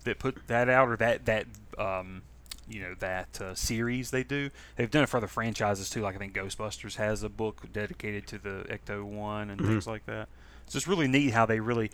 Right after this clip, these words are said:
Speaker 1: it reminds me of the old nineties, uh, the Ships and Vehicles book I used to have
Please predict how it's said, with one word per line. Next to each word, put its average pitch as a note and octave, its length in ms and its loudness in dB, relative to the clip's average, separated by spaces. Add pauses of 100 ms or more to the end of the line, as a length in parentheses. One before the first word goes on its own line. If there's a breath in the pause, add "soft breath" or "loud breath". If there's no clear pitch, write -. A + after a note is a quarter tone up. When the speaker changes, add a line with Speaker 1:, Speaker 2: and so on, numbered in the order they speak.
(200 loud breath)
Speaker 1:
it C#3 100 10
reminds C#3 380 10
me B2+ 100 6
of A2 60 2
the A2+ 100 4
old A#2 280 4
nineties, A2 540 4
uh, G#2 300 4
the G#2 240 -2
Ships - 320 0
and G2+ 120 -4
Vehicles G#2 420 -4
book G2 340 -6
I G#2 80 0
used G2+ 200 -8
to G#2+ 80 -6
have G#2 300 -6